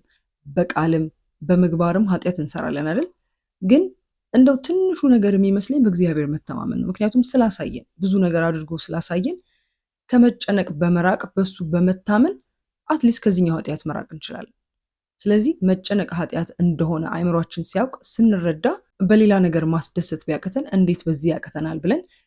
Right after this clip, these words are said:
ከመጨነቅ እንድንርቅ ያደርገናል ማለት ነው። የመጀመሪያው ምክንያት ይሄ ነው። ሁለተኛው ነገር ደግሞ መጨነቅ ማለት በእግዚአብሔር ሳይሆን በራስ መተማመን መሆኑን ሳውቅ መጨነቅ አቆምኩ። ምክንያቱም ስንጨነቅ ምንድን ነው የሚሆነው?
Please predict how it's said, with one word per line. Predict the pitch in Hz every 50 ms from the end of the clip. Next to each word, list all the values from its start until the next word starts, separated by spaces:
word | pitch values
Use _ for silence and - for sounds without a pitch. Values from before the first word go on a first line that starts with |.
| _ _ _ -
ከመጨነቅ | - 254 240 226 185 - - 175 165 156 156 -
እንድንርቅ | 156 156 143 156 151 147 151 156 -
ያደርገናል | - 143 135 147 147 - 180 170 165 165 -
ማለት | - - - -
ነው። | - _ _ _
የመጀመሪያው | 190 196 214 208 226 220 233 233 247 240
ምክንያት | 240 - - 269 254
ይሄ | - 156 156 160
ነው። | 160 - _ _ _ _
ሁለተኛው | - 226 240 240 - _ - 226 214 208 208 196 190
ነገር | 185 180 165 170 165 147 -
ደግሞ | - 165 - - 185 247 349 359 _ _ _ _
መጨነቅ | - 190 196 196 190 - - 220 226 214 202 -
ማለት | 180 170 170 170 214 381 415 - - - _ _ _ _
በእግዚአብሔር | 165 165 208 202 190 185 185 214 202 196 202 190 190 190 190 180
ሳይሆን | - - - 165 160 151 180 277 359 - _ _ _ _ -
በራስ | 160 160 190 190 190 185 180 - -
መተማመን | 175 170 165 - _ - 185 175 170 156 156 151 151 156
መሆኑን | 160 160 156 160 160 160 156 156
ሳውቅ | - - - 226 320 - - - _ _ _ _
መጨነቅ | 170 180 180 - - 139 143 - -
አቆምኩ። | - - - - 185 185 - _ _ _ _ _
ምክንያቱም | - 202 233 226 247 247 254 254 330 320 -
ስንጨነቅ | - - 226 233 220 226 220 220 220 214 -
ምንድን | 190 196 185 165 151
ነው | 151 151
የሚሆነው? | 147 147 147 143 139 147